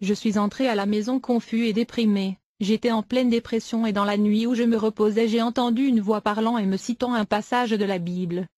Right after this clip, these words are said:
Hébreux quatre verset sept, Dieu fixe de nouveau un jour aujourd'hui,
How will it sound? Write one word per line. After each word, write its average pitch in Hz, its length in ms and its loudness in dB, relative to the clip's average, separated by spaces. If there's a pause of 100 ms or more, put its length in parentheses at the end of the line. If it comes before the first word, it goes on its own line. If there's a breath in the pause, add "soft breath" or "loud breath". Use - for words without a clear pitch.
(120)
Hébreux 214 320 0
quatre 226 300 -4
verset 208 400 -2
sept, 240 340 -4
Dieu 214 280 -2
fixe - 360 -6
de 208 140 2
nouveau 214 300 0
un 214 120 0
jour 208 380 -4
aujourd'hui, 208 680 -2